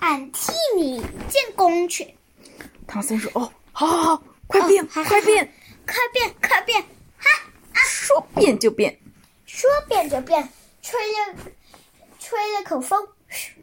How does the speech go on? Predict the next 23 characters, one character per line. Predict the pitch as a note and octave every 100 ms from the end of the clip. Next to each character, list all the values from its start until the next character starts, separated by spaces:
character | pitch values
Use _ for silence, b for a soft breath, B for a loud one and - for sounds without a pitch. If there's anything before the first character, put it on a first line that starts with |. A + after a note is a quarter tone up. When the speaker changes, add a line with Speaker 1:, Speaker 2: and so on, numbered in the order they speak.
| _ _ -
Speaker 2:
谁 | A#3 B3+
吹 | - F#3
的？ | - - - - - - - - -
Speaker 1:
孙 | - - G4
悟 | F4
空 | - F#4+ F4+
吹 | - G#4+ F#4+
了 | F#4
一 | F#4 - - - - - F4
个 |
风， | E4+ - - A4+ - - - - - - -
然 | C#4+ C#4
后 | E4 D#4 D4
就 | B3+ D4+ C4+ - - - - _ _ _ - C4+
Speaker 2:
唐 | G#3 A3
僧 | A#3+ C4 C#4+ - _ - - _ _ - -
Speaker 1:
变 | F#4 D#4+
成 | C#4 D4
了 | C4 C#4
他 | - A#4 A4+
的 | F#4
模 | C#4+ C4
样。 | C4+ B3